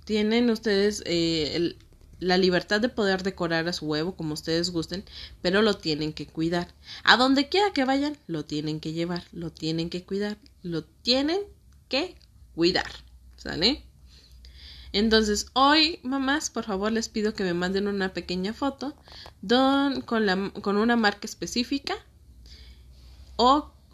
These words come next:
no sé, algo que, que, que tenga como específico el huevo, que me manden esa fotito para yo identificar que la próxima semana no me hayan cambiado el huevo, que no se les haya roto, <laughs> y aquel chico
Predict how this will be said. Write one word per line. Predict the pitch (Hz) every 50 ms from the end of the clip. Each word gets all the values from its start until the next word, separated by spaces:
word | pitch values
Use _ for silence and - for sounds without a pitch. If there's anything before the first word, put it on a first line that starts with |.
| - - - - -
no | - 180 196 208 214
sé, | - 185 170 147 - - 117
algo | 147 220 254 285 277 277
que, | - 262 233 220 -
que, | - - 208 190 190 190 185 185 185 185 185 180 180 185 -
que | - 202 190
tenga | - 226 240 240 240 240
como | - 226 202 196
específico | - - 185 185 - 214 196 - 226 - - 190
el | 185 175
huevo, | 170 185 202 196 202 247 359 - - - - - - - - - - - - - - -
que | - 196
me | 202 196
manden | 190 196 202 208 220 226 233 233
esa | 233 - 240 226
fotito | - 196 190 - 226 214 - 262 269 - - _ -
para | - 262 269 277 285
yo | 277 240 262
identificar | 262 254 277 277 262 277 247 - 226 - - 214 -
que | - 185
la | 170 151 151 -
próxima | - 247 277 285 - 359 339 339
semana | 330 311 269 262 254 262 285 294
no | - 202 208 226 269
me | 311 330
hayan | 320 311 311 294 285
cambiado | 269 277 262 254 262 254 254
el | 254
huevo, | 254 240 226 220 226 240 254 -
que | 180
no | 165 165 170
se | - -
les | 285 285 294 302 311
haya | 294 285 277
roto, | 262 262 233 226 233 - 285 294 - 262 240 - - - -
<laughs> | - - - - - - - -
y | - 208
aquel | 240 240 - 285 285 330 339 330 330
chico | - - 349 339 - 269 240 220